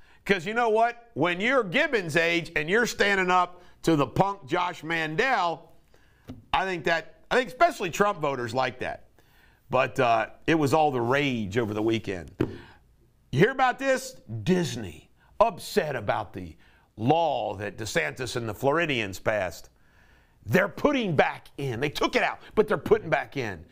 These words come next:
a gay kiss in Bud Light. You believe that? You believe that?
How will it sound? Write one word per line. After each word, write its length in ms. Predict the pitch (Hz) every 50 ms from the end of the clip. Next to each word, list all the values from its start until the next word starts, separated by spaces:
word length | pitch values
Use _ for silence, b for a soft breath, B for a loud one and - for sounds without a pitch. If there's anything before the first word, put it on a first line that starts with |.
| b b b b
a 140 | 143 143 135
gay 260 | 123 151 147 147 135
kiss 360 | - - 139 131 - - -
in 120 | 104 101
Bud 200 | 95 110 107 101
Light. 340 | 98 101 98 95 87 92 95 B B B B
You 200 | 151 180 262 294
believe 520 | - - 156 117 104 101 113 135 139 107
that? 380 | 117 135 143 139 - - - - - _ _ _ _ _ _ _ _ _ _ _ _
You 140 | - 381 403
believe 300 | - 202 190 208 208 190
that? 220 | 214 202 202 208